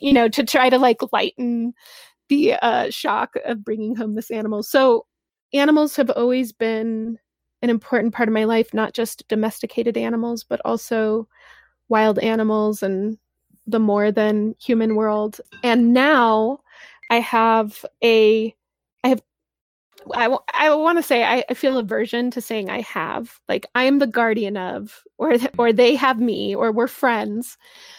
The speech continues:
but I do technically own them, two miniature dachshunds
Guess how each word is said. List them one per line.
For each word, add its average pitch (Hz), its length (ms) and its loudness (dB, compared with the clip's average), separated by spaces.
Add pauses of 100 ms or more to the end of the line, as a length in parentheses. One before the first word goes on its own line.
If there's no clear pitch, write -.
(380)
but 240 220 2
I 233 80 2
do 240 300 -2
technically 226 580 -4
own 208 220 -6
them, 220 340 -6 (140)
two 277 180 0
miniature 269 400 2
dachshunds 214 800 -2